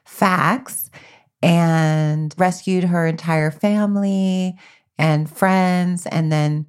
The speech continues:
her life was just incredible. She went on to be in the military, first woman in history to lead military raids, and then went on to join the women's movement and with Susan B. Anthony. And she just is this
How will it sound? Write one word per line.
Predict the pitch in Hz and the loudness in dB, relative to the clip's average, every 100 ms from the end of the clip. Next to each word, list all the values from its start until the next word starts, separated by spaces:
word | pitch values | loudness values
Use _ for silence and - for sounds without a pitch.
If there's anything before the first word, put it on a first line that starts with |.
| _ - | _ 0
her | 226 | 0
life | 214 226 262 269 | 2 2 2 0
was | 202 | -2
just | 180 180 | -2 -2
incredible. | 170 156 170 156 160 147 | -2 -2 -2 0 0 -2
She | 147 | 0
went | 165 165 | 0 2
on | 156 156 | 0 0
to | 175 | -2
be | 147 156 151 147 151 | -2 -2 0 0 -2
in | - 170 | 0 0
the | 165 | 2
military, | 147 170 175 220 220 233 311 359 _ | 2 2 0 0 2 2 0 -4 _
first | - 190 185 | -2 -2 -2
woman | 185 185 175 | -2 0 0
in | 175 | 2
history | 180 180 196 190 196 | 0 -2 -2 -2 -2
to | 196 | -4
lead | 170 175 165 | -4 -2 -2
military | 165 170 180 190 180 165 | 0 2 0 0 0 0
raids, | 151 143 156 202 254 - - _ _ _ _ _ _ _ _ _ _ - | 0 0 2 0 -2 -6 -18 _ _ _ _ _ _ _ _ _ _ -4
and | - 175 170 170 170 165 156 | 2 4 4 2 0 -2 0
then | 170 170 170 | 0 0 -2
went | 165 170 | -4 -4
on | 165 165 160 160 | -2 0 -2 -4
to | - 175 165 160 | -6 -2 -2 -2
join | 156 151 165 165 160 160 156 | -2 0 2 2 0 0 0
the | 143 | 0
women's | 180 214 208 202 190 | 2 2 0 -2 -4
movement | 190 202 208 202 190 190 185 185 175 | -2 0 0 0 2 2 0 -2 -2
and | 131 135 | -4 -4
with | 147 156 | -6 -4
Susan | 180 175 170 | -2 -2 -2
B. | 147 160 | 0 2
Anthony. | 220 214 208 190 185 185 185 185 | 2 0 0 0 0 -2 -2 -2
And | 214 220 | -2 0
she | 269 | -2
just | 277 311 | -2 -2
is | 320 269 | -2 -2
this | 240 | -4